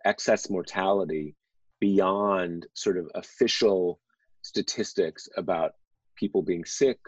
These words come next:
of covid nineteen or dying from covid nineteen. And that is a case where, after the fact, you will need to look at, you know, how many people died in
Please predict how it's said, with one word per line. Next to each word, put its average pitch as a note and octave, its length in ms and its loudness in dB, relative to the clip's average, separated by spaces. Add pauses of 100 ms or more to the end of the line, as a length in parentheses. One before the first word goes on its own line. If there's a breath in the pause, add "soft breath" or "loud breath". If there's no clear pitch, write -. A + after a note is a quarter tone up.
of G#2+ 140 -8
covid G#2 320 2
nineteen G2 480 -2
or E2 80 -6
dying G2+ 340 -2
from G2+ 220 -8
covid F#2 400 -2
nineteen. F2+ 480 -6 (540 loud breath)
And G2+ 640 2
that A2+ 320 4
is A#2+ 140 4
a G2+ 40 -2
case F#2+ 480 0
where, F2+ 640 -2
after A2+ 380 2
the F2+ 140 -8
fact, B2+ 760 -8
you G2 280 -6
will G2 160 4
need G#2+ 260 -2
to G#2 100 0
look F#2+ 320 -2
at, E2+ 320 -2 (460)
you - 100 0
know, F2+ 140 -2 (180)
how C3 140 -2
many D#3+ 160 0
people A#2+ 320 0
died F#2+ 560 0 (180)
in F2 460 -4